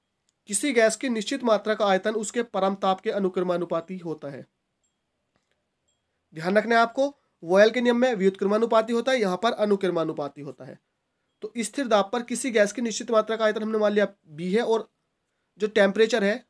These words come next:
वो क्या हो गया, टी। तो यहाँ पर व्युत्क्रमानुपाती है तो बी proportional to टी हो जाएगा। proportional to का निशान हटाने के लिए यहाँ पर क्या ले लेंगे, के हो जाएगा एक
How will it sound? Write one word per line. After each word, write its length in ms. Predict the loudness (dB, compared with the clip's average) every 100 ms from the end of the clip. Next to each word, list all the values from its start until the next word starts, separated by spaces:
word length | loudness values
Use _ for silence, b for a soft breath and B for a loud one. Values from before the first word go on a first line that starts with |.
| -10
वो 100 | -4
क्या 160 | -2
हो 100 | -2
गया, 180 | 0 -4
टी। 260 | -6 -12 -16 _ _ _ _ _ -2
तो 40 |
यहाँ 200 | 0 2
पर 140 | 0 0
व्युत्क्रमानुपाती 760 | -2 -2 -2 0 4 2 2
है 80 | -4
तो 120 | -2
बी 180 | -2 -4
proportional 440 | -6 -2 -2 -2 -4
to 140 | -6
टी 60 | -2
हो 140 | 0
जाएगा। 380 | 0 0 -2 -6 _ _ _ _ _ _ _ _ _ _ _ _ _ _ _ _ _ -8
proportional 440 | 2 2 2 -2
to 100 | 2
का 80 | 2 2
निशान 380 | -2 0 0 2
हटाने 320 | 2 4 4
के 100 | 2
लिए 100 | 2
यहाँ 140 | 2
पर 140 | 0 0
क्या 120 | 2
ले 80 | 2
लेंगे, 240 | 0 -2 -4 _ _ _ -6
के 100 | -2
हो 160 | 0 2
जाएगा 260 | 2 2
एक 200 | 2 0